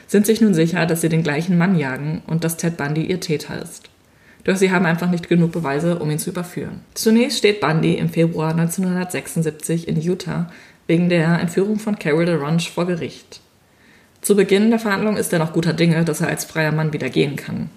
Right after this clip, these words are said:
Dieses Verhalten wird er auch in zukünftigen Prozessen noch an den Tag legen. Er präsentiert sich als charmanter, humorvoller und intelligenter Jurastudent, der zu Unrecht beschuldigt wird. Die Vorwürfe streitet er vehement ab.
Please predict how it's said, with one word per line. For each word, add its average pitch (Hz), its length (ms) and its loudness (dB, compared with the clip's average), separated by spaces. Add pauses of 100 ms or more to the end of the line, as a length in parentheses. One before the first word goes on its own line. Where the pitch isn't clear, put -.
(300)
Dieses 208 280 4
Verhalten 170 540 0 (240)
wird 220 120 4
er 202 100 4
auch 202 100 0
in 190 100 2
zukünftigen 160 600 0
Prozessen 151 500 -2
noch 143 120 -4
an 143 80 -6
den 147 100 -2
Tag 139 300 -6
legen. 147 420 -2 (200)
Er - 100 -2
präsentiert 180 520 2
sich 180 180 -2
als 170 200 0
charmanter, 175 580 0 (280)
humorvoller 202 640 2
und 175 120 0
intelligenter 165 640 0
Jurastudent, 151 760 -2 (220)
der 165 100 4
zu 160 160 4
Unrecht 143 300 2
beschuldigt - 480 -2
wird. - 240 -10 (480)
Die 165 60 -4
Vorwürfe 180 560 2
streitet 151 360 -4
er - 180 -6
vehement 151 480 0
ab. - 200 -10